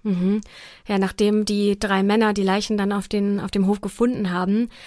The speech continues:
gehen Michael Pöll und Jakob Siegel auch zurück, um die Polizei zu holen. Doch bevor sie gehen,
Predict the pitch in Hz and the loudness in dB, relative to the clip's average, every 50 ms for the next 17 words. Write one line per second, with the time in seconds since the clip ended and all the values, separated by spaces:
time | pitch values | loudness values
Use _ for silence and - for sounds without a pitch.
0 | - - - - 214 202 202 214 214 - 220 196 143 185 185 - - - 214 226 | -20 -12 -4 0 2 4 4 2 2 2 0 2 2 0 -2 -2 0 2 2 4
1 | 233 254 269 - - 202 202 190 196 185 202 - - 202 180 - - 208 208 196 | 4 4 4 2 2 -2 -2 0 0 0 0 0 -2 -2 -2 -2 -2 -2 -2 0
2 | 214 196 - 190 196 190 - - - - 202 185 - 233 254 - - 214 208 202 | -2 -2 0 0 0 0 -2 -4 -6 -4 -2 2 2 2 2 2 0 0 0 0
3 | 196 196 208 196 - 202 196 196 190 - - 180 190 190 - - - 160 156 175 | 0 -2 -4 -6 -2 -2 -2 -2 -2 0 0 0 0 0 -2 -4 -6 -6 -4 -2
4 | 170 175 185 226 254 254 - - - - - - - - - - - - 220 - | -2 0 0 0 -2 -4 -6 -16 -20 -20 -20 -20 -20 -20 -18 -8 0 0 0 0
5 | - 208 196 - - 226 240 277 262 226 196 - - 165 160 170 180 196 226 240 | 0 -4 -4 0 4 6 6 6 6 4 0 0 -2 -2 -2 0 2 0 0 -2
6 | - | -4